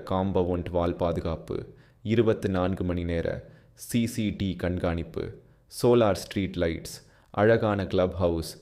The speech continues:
மற்றும் ஸ்விம்மிங் பூல், யோகா மற்றும் மெடிடேஷன் ஹால், டர்ஃப் மற்றும் குழந்தைகளுக்கான விளையாட்டு மைதானம், கோஷாலை மற்றும் ட்ரிப் இரிகேஷன் வசதி.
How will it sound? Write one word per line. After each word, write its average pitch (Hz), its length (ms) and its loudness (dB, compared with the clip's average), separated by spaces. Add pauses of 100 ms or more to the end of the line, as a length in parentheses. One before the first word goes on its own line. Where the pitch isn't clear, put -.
(200)
மற்றும் 95 560 -2
ஸ்விம்மிங் 113 600 0
பூல், 87 300 -2 (560)
யோகா 113 480 6
மற்றும் 90 480 -2 (220)
மெடிடேஷன் 104 640 0
ஹால், 85 260 0 (480)
டர்ஃப் 98 460 6 (300)
மற்றும் 101 460 0
குழந்தைகளுக்கான 101 880 2
விளையாட்டு 92 460 0
மைதானம், 87 540 -2 (280)
கோஷாலை 92 520 2
மற்றும் 87 360 -6 (160)
ட்ரிப் 101 240 -2
இரிகேஷன் 104 580 -2
வசதி. 90 460 -2